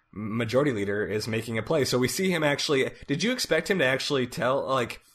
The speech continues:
this angle of his plan I didn't foresee. I thought he was really gonna try to do the hostile takeover with David and Womack and push Birch out. But what he ends up doing here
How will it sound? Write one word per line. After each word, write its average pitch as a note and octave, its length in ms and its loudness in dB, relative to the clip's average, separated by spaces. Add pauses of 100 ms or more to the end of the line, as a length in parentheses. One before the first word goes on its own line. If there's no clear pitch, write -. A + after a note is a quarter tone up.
(360)
this G3 220 2
angle F#3 280 2
of B2+ 80 2
his A#2+ 120 -6
plan C3 280 -2
I G#2+ 60 -2
didn't A2 220 -4
foresee. G#2+ 300 -4
I C3 120 2
thought E3 180 2
he C3 60 0
was A#2 100 -2
really A#2 160 0
gonna G#2+ 120 -4
try A#2+ 160 -4
to G#2+ 60 -6
do G#2+ 80 -6
the G2 80 -4
hostile G#2+ 280 0
takeover A2 400 -2
with F#2+ 160 -6
David G#2 340 -2
and F#2 180 -8
Womack G2 460 -4 (400)
and G#2+ 280 -4
push A2 200 -2
Birch A2+ 340 -2
out. E2+ 240 -6 (280)
But A2 260 -2
what B2 160 0
he B2+ 100 2
ends A2+ 140 -2
up F#2+ 120 -8
doing C3 340 2
here F2+ 300 -6